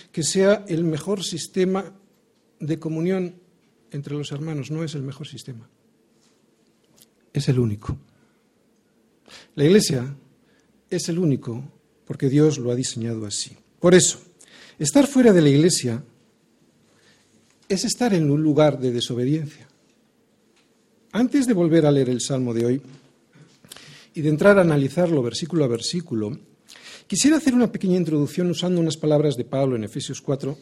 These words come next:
no vayáis todavía, unas palabras de Efesios cuatro, de cómo la iglesia local es ese lugar que Dios ha diseñado para ti,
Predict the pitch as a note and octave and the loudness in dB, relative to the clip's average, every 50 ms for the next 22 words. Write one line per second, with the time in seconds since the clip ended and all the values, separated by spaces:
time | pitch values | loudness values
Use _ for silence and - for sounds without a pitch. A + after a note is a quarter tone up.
0 | - - G#2+ G#2+ A2 A2+ A#2+ B2 B2 B2 B2 B2 A#2+ A#2+ A#2 - - G#2 G2 G2 | -16 -16 -12 -10 -10 -8 -6 -6 -4 -4 -4 -4 -4 -4 -6 -8 -12 -18 -16 -14
1 | A2 B2 A#2 G2+ G#2+ _ _ _ _ - - _ _ - - _ _ - D#3+ E3 | -12 -12 -12 -14 -18 _ _ _ _ -20 -20 _ _ -20 -20 _ _ -10 -10 -8
2 | D#3+ - F3 F#3 F3+ E3+ C#3+ C3+ A2 A2 G#2+ - D3 C#3 - D3+ C#3 - - D3 | -4 -2 0 0 0 0 -2 -4 -6 -10 -12 -10 -10 -10 -10 -10 -12 -10 -6 -6
3 | C3+ A#2+ C#3 D3+ D#3 D#3 - - C#3+ C3 C#3+ C#3 - C4+ C4+ C#4 A#3+ F#3 D#3 C3+ | -6 -2 0 0 0 -2 -4 -6 -4 -4 -4 -2 0 0 2 4 4 4 4 4
4 | C#3 E3 F3+ - F3 D#3 D#3 D3+ D#3 F3 F3 F3 F3+ - - _ _ - - _ | 4 2 2 2 2 0 0 0 2 0 0 -2 -2 -8 -16 _ _ -20 -20 _
5 | _ _ _ _ _ _ _ - C#4 C4 - - - - - - A3+ F3+ D#3+ D#3 | _ _ _ _ _ _ _ -10 -8 -6 -6 -4 -4 -4 -4 -4 -2 0 0 0
6 | C#3 D#3 F#3 F3+ E3 D#3 D3 C#3 - - C#3 C3+ D#3+ F3 E3+ E3 D3 C#3 B2 - | 2 4 6 6 6 6 4 0 -2 -4 -2 0 0 0 0 -2 -2 -2 -4 -4
7 | - C3 C3 C3+ C3 B2+ - - A2 G#2 G2 G2 - - D3+ C#3 A#2+ A#2 A#2+ - | -4 -2 -2 0 -2 -2 -4 -6 -8 -8 -8 -8 -6 -4 -2 -2 -2 -4 -8 -14